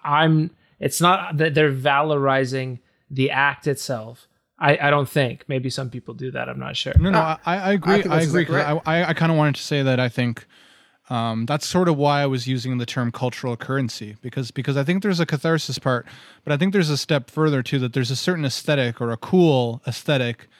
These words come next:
Speaker 2: to people who are perceived to have, like, artistic genius, who are also suffering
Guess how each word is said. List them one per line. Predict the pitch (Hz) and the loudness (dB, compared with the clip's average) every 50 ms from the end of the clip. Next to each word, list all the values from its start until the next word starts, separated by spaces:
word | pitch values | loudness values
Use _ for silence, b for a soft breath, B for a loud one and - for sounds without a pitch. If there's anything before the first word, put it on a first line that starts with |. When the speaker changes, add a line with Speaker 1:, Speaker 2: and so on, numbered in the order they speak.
| b b b b b b b b b _ - | b b b b b b b b b _ -6
Speaker 2:
to | - - 156 135 | -2 0 0 0
people | - - - 139 123 - 135 127 123 123 | 0 -2 -2 -4 -2 -2 0 0 0 0
who | 117 123 127 123 | 0 0 0 0
are | 120 117 | 0 -2
perceived | 113 - 135 123 - - 135 120 117 110 107 | -2 -2 -4 -4 -4 -4 -4 -4 -4 -6 -6
to | - 123 110 | -6 -6 -4
have, | 110 117 110 110 110 110 120 123 113 139 | -4 -4 -4 -4 -6 -8 -10 -10 -8 -8
like, | 127 113 - - | -8 -8 -8 -6
artistic | - 127 113 - 139 120 - - 131 110 | -6 -6 -4 -4 -4 -6 -4 -6 -8 -8
genius, | - - 127 113 110 113 110 110 107 - | -6 -6 -4 -4 -4 -4 -6 -8 -10 -10
who | - 123 117 | -8 -6 -6
are | 113 117 117 | -4 -4 -4
also | 110 107 104 - - 113 | -4 -6 -6 -8 -8 -8
suffering | - - 131 120 - - 120 110 107 107 104 | -6 -4 -4 -4 -4 -6 -6 -6 -6 -8 -10